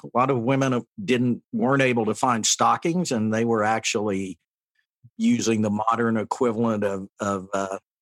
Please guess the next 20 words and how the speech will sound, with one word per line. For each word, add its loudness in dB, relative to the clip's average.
tanning 0
lotion -2
to, -2
to -4
make -2
their 0
legs 0
appear -2
that -2
is, -4
they 0
were, -6
they 0
were 0
wearing -4
stockings, -2
and 0
even 0
taking -2
a -2